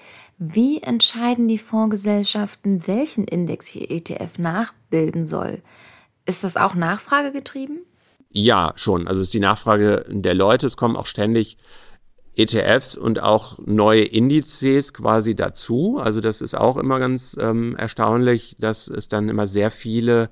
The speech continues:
Speaker 2: zusätzliche Blumenstrauß-Varianten <laughs> quasi, äh, gibt. Ich meine, diese Bestseller-Indizes wie der M S C I World, ähm, die sind einfach,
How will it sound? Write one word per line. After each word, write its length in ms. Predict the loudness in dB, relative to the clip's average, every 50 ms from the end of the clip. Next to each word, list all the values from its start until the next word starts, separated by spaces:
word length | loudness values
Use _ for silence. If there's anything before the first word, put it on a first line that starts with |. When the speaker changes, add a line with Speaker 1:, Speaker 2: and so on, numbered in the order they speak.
| _ -10
Speaker 2:
zusätzliche 640 | -6 -4 2 2 2 2 2 -2 -2 0 2 2
Blumenstrauß-Varianten 1900 | 2 2 -2 -4 -4 -4 -4 -2 0 2 2 4 4 4 2 0 -2 0 2 4 4 4 4 2 2 2 4 4 4 4 4 2 2 0 0 0 -2 0
<laughs> 20 | 0
quasi, 540 | 0 2 2 2 2 2 2 4 4 4 4
äh, 160 | 2 0 0
gibt. 340 | 4 4 4 4 4 -2 -6
Ich 80 | -2
meine, 180 | 0 2 2 2
diese 220 | 2 0 -2 2
Bestseller-Indizes 1160 | 2 2 2 2 2 2 4 4 4 4 4 4 2 2 2 0 2 2 4 4 4 2 0 0
wie 80 | 2
der 160 | 2 2 2 4
M 80 | 2
S 160 | 0 0 0
C 100 | -2 0
I 160 | 2 2 2 4
World, 580 | 4 4 4 6 6 4 4 2 -2 -8 -8 -2
ähm, 400 | 0 2 2 2 2 0 -2 -4
die 140 | -4 -6 -4
sind 280 | -2 0 0 0 0
einfach, 600 | 0 -2 -2 -2 -2 -2 -4 -4 -4 -10 -16 -16